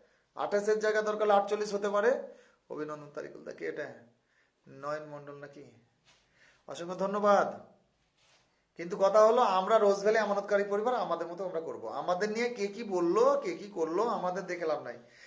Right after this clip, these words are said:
রাত দিন গালিগালাজ খাচ্ছি, কারণ অ্যাডভান্স আপনাদেরকে খবরগুলো দিয়ে দিচ্ছি বা আপনারা সমস্ত খবরটা পেয়ে যাচ্ছেন। ফলে কয়েকটা লোকে প্রচুর মানে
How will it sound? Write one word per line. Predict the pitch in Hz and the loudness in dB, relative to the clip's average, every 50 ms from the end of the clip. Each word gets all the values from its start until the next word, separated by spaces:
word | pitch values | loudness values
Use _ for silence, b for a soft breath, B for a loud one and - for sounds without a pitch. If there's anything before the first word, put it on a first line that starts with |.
| B B | B B
রাত | - 143 160 180 196 208 208 208 | 0 4 6 6 6 6 4 2
দিন | - 214 233 240 240 | 0 0 0 0 4
গালিগালাজ | 208 202 202 202 196 196 190 185 185 180 180 | 4 6 6 6 4 4 4 2 2 0 -2
খাচ্ছি, | 175 165 170 - - 165 | -4 -6 -6 -8 -10 -6
কারণ | 160 170 175 185 185 | -2 0 0 0 0
অ্যাডভান্স | 175 - - 175 175 185 190 202 190 190 202 220 220 220 214 | -2 -4 -2 2 6 6 6 6 6 6 4 4 4 4 2
আপনাদেরকে | 202 196 196 202 196 196 196 190 202 196 | 2 2 2 0 -2 -4 -4 -4 -6 -4
খবরগুলো | - 175 180 180 - 175 175 180 180 | 0 2 2 2 2 0 0 0 0
দিয়ে | 180 175 175 175 | 0 -2 -4 -8
দিচ্ছি | 170 180 - - 226 240 262 - - B B B B B B B B B _ | -10 -12 -12 -12 -10 -10 -10 -10 -14 B B B B B B B B B _
বা | - 156 160 165 | 2 4 4 4
আপনারা | 160 175 185 190 196 196 196 | 4 4 4 6 6 6 6
সমস্ত | 196 196 190 185 190 196 190 - 202 | 4 2 0 -2 -2 -4 -4 -6 -8
খবরটা | 185 - 185 185 180 185 185 202 190 | -6 -2 -2 0 0 0 -2 -2 -4
পেয়ে | 190 190 180 180 | -2 -2 -2 0
যাচ্ছেন। | 175 180 175 180 180 196 214 220 - - b b b b b b b b b _ | 2 0 0 0 -2 -2 -2 -4 -4 -10 b b b b b b b b b _
ফলে | - - 175 180 202 208 208 | -2 0 2 2 2 2 2
কয়েকটা | 208 208 196 202 202 208 202 208 214 220 | 4 4 6 6 6 6 2 0 -2 -2
লোকে | 208 208 208 208 220 220 | 0 -2 -2 -2 -2 -4
প্রচুর | 220 220 214 214 214 214 226 226 226 214 202 190 - - - - - - _ _ _ _ | -4 -4 -4 -6 -6 -6 -6 -6 -6 -6 -8 -8 -10 -12 -16 -18 -20 -20 _ _ _ _
মানে | - - 156 165 160 160 160 160 - - | -12 -8 -6 -4 -4 -4 -4 -6 -8 -12